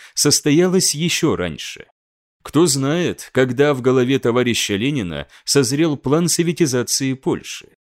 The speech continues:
"Может, лучше выпустить первые знаки к трёхлетию образования В Ч К?" осторожно предложил я и пояснил. "У нас будет привязка к конкретной дате, а не к условной".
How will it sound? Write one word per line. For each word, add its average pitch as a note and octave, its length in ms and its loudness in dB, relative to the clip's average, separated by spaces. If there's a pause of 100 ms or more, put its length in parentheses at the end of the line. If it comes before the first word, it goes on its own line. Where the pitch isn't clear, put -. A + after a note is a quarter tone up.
(420)
"Может, D3 320 2
лучше D#3+ 340 2
выпустить F3 500 -2
первые D#3+ 380 4
знаки E3 320 -2
к - 60 -10
трёхлетию E3 560 2
образования D3+ 640 2
В D3 80 0
Ч C#3+ 160 -2
К?" F3+ 280 -2 (400)
осторожно C#3 640 2
предложил B2 560 0
я C#3+ 400 0
и E3 80 2
пояснил. G#2 800 -2 (540)
"У C#3 80 4
нас F#3 180 2
будет F3+ 300 -2
привязка E3 480 4
к - 60 -20
конкретной E3 600 2
дате, A#2 440 0
а G#2+ 100 2
не C#3+ 80 2
к D3 80 -4
условной". F#2 640 -4